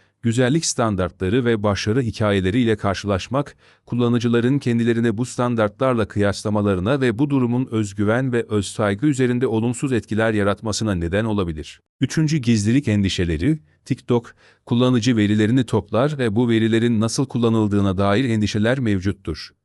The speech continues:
Bu veriler, reklam hedeflemesi için kullanılabilir ve kullanıcıların kişisel bilgileri üzerinde kontrolü kaybetme riski taşır. Dördüncü, siber zorbalık ve taciz. TikTok,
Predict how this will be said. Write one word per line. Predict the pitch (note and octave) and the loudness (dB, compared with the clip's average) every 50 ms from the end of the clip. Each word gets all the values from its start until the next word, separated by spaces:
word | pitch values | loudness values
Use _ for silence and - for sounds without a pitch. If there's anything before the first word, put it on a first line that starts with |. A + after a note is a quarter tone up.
| _ _ _ - | _ _ _ -4
Bu | C3+ A2+ | -2 0
veriler, | G#2+ G#2 G2 F#2+ F#2+ G2+ A2 B2+ C3 - - _ _ _ - | 0 0 0 0 0 -2 -2 -2 -4 -10 -16 _ _ _ -4
reklam | G2+ G2+ G2+ - D#3 D#3 D#3 | -4 -4 -2 0 -2 -2 -2
hedeflemesi | D3 D3 D3 D3 C3+ - - B2+ B2 B2 A2 - A#2+ | 0 -2 0 0 0 0 0 -2 0 0 -2 0 -2
için | A2 G2+ - D3+ D#3 | -2 -2 0 -2 -2
kullanılabilir | D3 - B2 A#2 A#2 A#2 A#2 A#2 A#2+ A2+ A2+ A2+ C#3 D3+ C3+ | 0 0 0 0 0 0 2 2 0 0 0 0 0 0 0
ve | C3 B2 - | 0 -2 -2
kullanıcıların | - B2 A#2+ A#2 A#2 A#2+ G#2+ A#2 A2+ A#2 A2+ A#2+ C3 B2 | 0 0 0 2 2 0 0 0 0 2 2 2 0 -2
kişisel | - - - B2+ - - D3+ E3 E3+ D3 | -2 -4 -6 -6 -4 -2 -2 0 0 0
bilgileri | C#3+ B2+ A#2+ B2+ B2 B2+ C3+ D3 | 0 0 0 0 2 2 2 2
üzerinde | C3+ A2 A2 A2 G#2+ A2 A2 A2+ G#2+ | 2 2 2 0 0 0 0 0 -2
kontrolü | - - G#2 G2+ F#2+ - A2 G#2 G2+ G2 | 0 0 -2 -2 0 0 0 0 0 0
kaybetme | - - G2 F#2+ F2+ F#2 F#2+ - - A#2+ A2+ | -2 -2 -2 0 0 -2 -4 -4 -4 -4 -2
riski | G#2 F#2+ - - - G2 | -2 -2 -4 -4 -6 -6
taşır. | - F#2 F2+ - - D#2+ - - - _ _ _ - G#2 | -6 -6 -8 -8 -8 -10 -12 -14 -20 _ _ _ -4 0
Dördüncü, | A2+ A2+ A#2 A2+ B2 C3 C3 D#3+ D#3+ | 2 2 4 4 2 2 2 0 0
siber | - - A2 G#2 G#2+ G#2+ G#2 | 0 0 0 0 0 0 0
zorbalık | F#2+ G#2 A2 G#2 G2 F2 F2+ G2 C#3+ - - A#2+ | 0 2 2 2 2 2 0 0 -2 -2 0 0
ve | A2 | -2
taciz. | G2 - G2 F2 E2 D#2 E2 D#2 - - - _ _ _ _ _ | 0 0 -2 -4 -4 -4 -6 -6 -8 -8 -10 _ _ _ _ _
TikTok, | - - - - - C#3 C3 B2+ - - | -8 -8 -6 -4 -2 -2 -2 -2 -2 -8